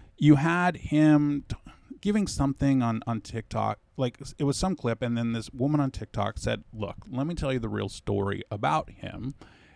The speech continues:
And she had pictures of him at, with her at Coachella, and she was sixteen years old, and she starts talking about how she was sixteen, and in the side she goes, "And he wanted to fuck me,"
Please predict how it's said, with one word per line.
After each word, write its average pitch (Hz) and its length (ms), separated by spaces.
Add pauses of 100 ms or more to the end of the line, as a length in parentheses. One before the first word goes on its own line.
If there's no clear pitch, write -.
(100)
And 131 200
she 143 180
had 139 220
pictures 131 360
of 123 140
him 110 420 (140)
at, 104 400
with 131 200
her 107 360
at 113 120
Coachella, 104 520
and 117 120
she - 100
was 120 100
sixteen 151 340
years 135 160
old, 95 240
and 101 100
she 117 120
starts 127 260
talking 127 240
about 117 180
how 113 100
she - 180
was 170 140
sixteen, 110 440 (440)
and 127 100
in 120 120
the 117 60
side 139 300
she - 60
goes, 123 160
"And 131 160
he 127 60
wanted 123 300
to 123 120
fuck 120 320
me," - 220